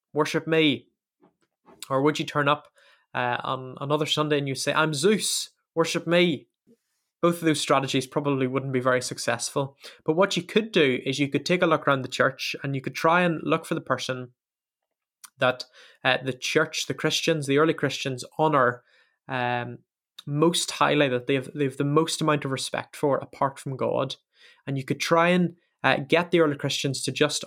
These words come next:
honor that person a little bit more, and then a little bit more,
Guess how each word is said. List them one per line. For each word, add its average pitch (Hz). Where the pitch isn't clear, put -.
honor 147
that 147
person -
a 139
little 147
bit 143
more, 120
and 135
then 135
a 131
little 160
bit 147
more, 117